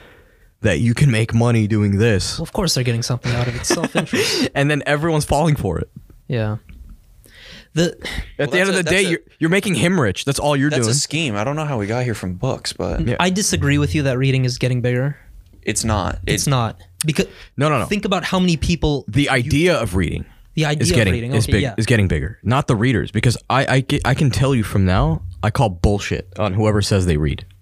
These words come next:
Speaker 1: <laughs>
Speaker 3: I was gonna say,
Speaker 1: They
Speaker 3: like,
Speaker 1: don't read,
Speaker 3: I was gonna
Speaker 1: dude.
Speaker 3: say reading is, like, almost lo-fi
Speaker 1: Yeah.
Speaker 3: now.
Speaker 1: I
Speaker 3: I know
Speaker 1: mean
Speaker 3: that sounds weird, but it's a physical medium.
Speaker 1: Oh.
Speaker 3: Like, you don't really experience
Speaker 1: Yeah.
Speaker 3: music in a physical medium
Speaker 1: Yeah.
Speaker 3: anymore. It's not like a record, really. I mean, record
Speaker 2: Mm-hmm.
Speaker 3: sales, yeah, they've shot up,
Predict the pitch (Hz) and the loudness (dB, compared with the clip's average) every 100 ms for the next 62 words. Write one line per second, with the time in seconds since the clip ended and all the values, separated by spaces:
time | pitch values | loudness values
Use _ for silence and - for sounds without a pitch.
0 | _ 147 - - 214 - - 320 320 190 | _ -4 0 -2 -2 -6 -2 0 2 0
1 | 147 - 202 127 214 190 143 127 120 92 | 2 2 2 2 0 0 0 2 2 0
2 | 127 98 92 180 117 117 147 190 143 104 | 0 0 2 0 0 -2 -2 -2 -2 -2
3 | 92 98 90 - - 107 127 117 - 95 | -2 -2 -2 -4 -6 -4 -2 -2 -2 -4
4 | 92 110 117 87 82 85 80 - - - | -2 2 2 0 -4 -4 -6 -6 -10 -4
5 | 135 160 156 - 151 135 98 113 139 101 | -2 0 0 -2 -4 -4 -4 -2 0 0
6 | 92 98 95 95 110 - - 123 123 117 | -2 -2 -2 -2 -4 -4 -2 -2 -2 -4
7 | 98 101 110 87 - - - 185 185 165 | -2 -2 -2 -2 -6 -10 -6 0 2 2
8 | 127 - - 120 110 131 156 151 151 135 | -2 -6 -4 -2 0 -2 0 0 0 0
9 | 113 - - 131 123 110 101 - 104 113 | 0 -4 -2 -2 0 -2 -2 -4 0 0
10 | 98 90 85 - 107 104 - 117 104 107 | 0 -2 -2 -4 -4 -4 -2 -4 -2 -4
11 | 104 92 98 90 71 - 92 87 95 98 | -4 -4 -4 -4 -4 -2 -2 -2 -4 -4
12 | 90 82 82 - - - 135 123 113 101 | -4 -4 -6 -10 -16 -6 -2 -2 -2 -2
13 | 101 101 92 82 90 80 87 117 110 120 | -2 -2 -4 -4 -4 -2 -2 -4 -2 0
14 | 127 123 117 104 95 107 98 95 101 - | 0 0 0 -2 -2 -2 0 0 -2 -2
15 | 113 98 98 92 80 | -2 0 0 -2 -4